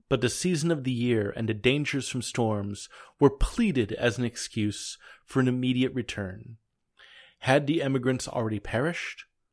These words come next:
or had they escaped with their lives to Croatoan, and, through the friendship of Manteo, become familiar with the Indians? The conjecture has been hazarded that the deserted colony,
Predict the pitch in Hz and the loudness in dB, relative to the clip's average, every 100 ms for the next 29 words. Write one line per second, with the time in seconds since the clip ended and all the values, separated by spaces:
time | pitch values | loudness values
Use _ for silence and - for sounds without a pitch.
0 | _ - 123 98 117 120 113 - 135 123 | _ -2 0 2 2 2 0 0 -4 -4
1 | 120 - 120 117 117 - - 127 123 123 | -4 -2 0 2 0 -4 -4 -2 -2 -2
2 | 170 139 104 113 - _ _ - - - | -2 -2 -4 -12 -20 _ _ -20 -20 -6
3 | 156 180 127 101 98 - _ - 131 117 | 2 4 4 2 -4 -10 _ -2 0 0
4 | - 131 - 120 120 113 107 107 143 127 | 2 0 0 -4 -4 -2 -2 -2 -2 -2
5 | 95 95 - - - - 139 151 147 - | -2 -6 -10 -20 -10 -4 0 0 -2 -2
6 | 147 185 127 101 101 123 123 131 101 85 | 2 4 4 0 -2 2 4 4 0 -2
7 | 95 - - - _ _ _ _ 147 - | -10 -12 -12 -14 _ _ _ _ 0 0
8 | 160 220 - 165 156 156 - 110 127 131 | 2 2 2 2 4 2 2 0 2 2
9 | 101 90 92 - - - - 131 131 127 | 0 -6 -8 -14 -20 -10 0 2 4 2
10 | 117 156 165 - 107 101 95 92 | 4 4 2 -4 -2 -2 -2 -6